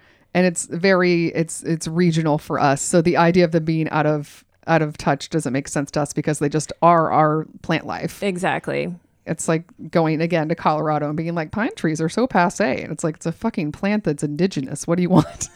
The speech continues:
Speaker 1: <laughs>
Speaker 2: Exactly.
Speaker 1: Yeah, this is dumb. This is just, like, shitting on nature, which is dumb.
Speaker 2: Right?
Speaker 1: Yeah, this is like, this is like me reading,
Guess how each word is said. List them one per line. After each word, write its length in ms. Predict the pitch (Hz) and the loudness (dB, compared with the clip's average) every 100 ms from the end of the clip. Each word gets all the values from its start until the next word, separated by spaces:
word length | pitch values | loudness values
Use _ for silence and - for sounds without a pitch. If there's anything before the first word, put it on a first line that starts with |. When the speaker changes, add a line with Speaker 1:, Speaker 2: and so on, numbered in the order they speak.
| - | 0
Speaker 1:
<laughs> 200 | 240 233 - - - | 2 4 2 0 -6
Speaker 2:
Exactly. 680 | 214 196 175 143 - 123 349 - - - - | -4 -2 0 -2 -2 -4 -4 -6 -14 -12 -2
Speaker 1:
Yeah, 180 | 127 120 | 0 2
this 300 | 185 202 220 | 2 2 2
is 120 | 196 | 0
dumb. 180 | - 180 | 0 6
This 180 | 226 | 8
is 100 | 277 269 | 6 4
just, 220 | 359 - | 2 4
like, 140 | 294 | 0
shitting 360 | - 220 226 214 | 2 2 4 4
on 140 | 185 | 2
nature, 520 | 160 165 - 330 392 415 | 0 -2 0 0 0 0
which 200 | 220 202 | 0 2
is 140 | 196 170 | 0 0
dumb. 420 | 160 - - 214 _ _ | -4 -4 -6 -8 _ _
Speaker 2:
Right? 460 | 302 359 480 _ - | -16 -16 -16 _ -4
Speaker 1:
Yeah, 220 | 254 - - - | -2 -2 -6 -4
this 200 | 269 294 | 0 2
is 120 | 285 | 4
like, 120 | 240 - - - - | 4 2 -20 -10 4
this 200 | 262 339 | 4 4
is 180 | 330 - | 0 2
like 280 | 269 247 - _ | 0 0 -10 _
me 280 | 196 220 233 | -2 0 0
reading, 580 | 233 220 202 190 185 | 0 -2 0 -2 -2